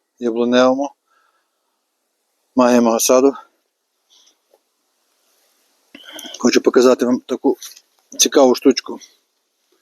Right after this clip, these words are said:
що в мене є. Бачите, це яблуні. Слава переможцю і біла папіровка.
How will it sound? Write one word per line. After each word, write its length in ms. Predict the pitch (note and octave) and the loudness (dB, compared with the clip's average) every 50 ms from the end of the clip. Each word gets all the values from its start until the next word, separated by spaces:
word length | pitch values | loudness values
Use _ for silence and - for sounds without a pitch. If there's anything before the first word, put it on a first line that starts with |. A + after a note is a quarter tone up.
| _ _ _ _ _ _ _ _ _ _ | _ _ _ _ _ _ _ _ _ _
що 180 | - - C3 | -4 0 2
в 20 | B2 | 4
мене 220 | A#2+ A#2+ A#2 A2+ A2 | 4 4 4 2 2
є. 240 | G#2+ G#2+ G#2+ - - - _ | 0 -4 -6 -10 -14 -12 _
Бачите, 460 | G#2 A2+ B2 - - B2 - - - - _ _ _ | -2 -2 -2 0 -2 -4 -4 -6 -12 -20 _ _ _
це 320 | - - - B2 B2+ A2+ - | -6 0 2 2 2 2 2
яблуні. 520 | C3+ B2+ C3+ C3 A#2 A2+ A2+ G#2+ G2+ G2 _ _ _ _ _ _ _ _ _ _ _ _ _ _ _ _ _ | 2 2 4 4 2 0 -4 -8 -8 -14 _ _ _ _ _ _ _ _ _ _ _ _ _ _ _ _ _
Слава 300 | - - C#3+ C#3 C3+ A#2 | -2 0 2 2 2 2
переможцю 800 | C3 C3 B2 B2+ B2+ C3 C#3 D3+ C#3+ - - E3 D3+ A#2+ D3 | 4 4 4 4 2 2 2 0 0 0 -2 -2 -2 0 0
і 180 | D#3 D3+ D3+ - _ _ - | 0 0 0 -2 _ _ -2
біла 220 | C#3 C#3 C#3+ C#3+ | 0 2 2 4
папіровка. 680 | B2+ C3+ C3 - C#3 C#3 C#3 C3 A#2 - - F#2+ - | 4 2 2 4 4 4 4 4 2 0 -6 -16 -20